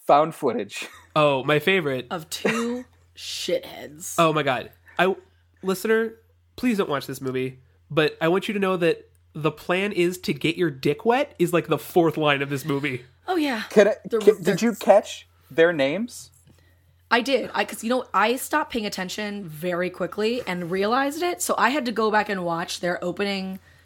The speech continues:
Speaker 3: bit, <laughs> like, probably five times. Like, unfortunately, had to witness this five times.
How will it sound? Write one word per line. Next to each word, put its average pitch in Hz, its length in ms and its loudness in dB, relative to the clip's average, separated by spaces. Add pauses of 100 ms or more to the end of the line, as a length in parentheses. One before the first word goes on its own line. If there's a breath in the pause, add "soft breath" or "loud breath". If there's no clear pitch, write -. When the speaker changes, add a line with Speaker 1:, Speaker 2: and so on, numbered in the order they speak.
(220 soft breath)
Speaker 3:
bit, 247 360 0
<laughs> - 40 -20
like, 180 320 -2
probably 175 800 -6 (160)
five 170 680 -4
times. 302 600 -2 (500 soft breath)
Like, 208 300 0
unfortunately, 294 720 0
had 180 160 -2
to 180 80 -6
witness 185 400 0
this 175 200 -2
five 180 240 0
times. - 520 -4